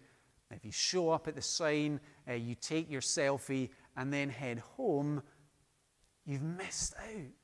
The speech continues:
You've seen the sign, but you've never gone on the journey. Now, we need to recognize that Jesus does spectacular signs.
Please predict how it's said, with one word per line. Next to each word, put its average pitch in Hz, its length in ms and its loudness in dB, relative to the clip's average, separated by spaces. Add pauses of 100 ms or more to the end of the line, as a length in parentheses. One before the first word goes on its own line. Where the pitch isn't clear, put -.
(320)
You've 175 180 2
seen 247 340 4
the 160 80 4
sign, 240 360 2
but 180 120 2
you've 175 160 2
never 202 420 4
gone 185 560 4
on 147 400 0
the 170 100 -2
journey. 185 640 -2 (1600)
Now, 196 100 6
we 233 80 10
need 247 120 4
to 269 100 6
recognize 202 580 6
that 185 140 4
Jesus 262 420 2
does 233 220 -2
spectacular 233 1080 2
signs. - 720 -4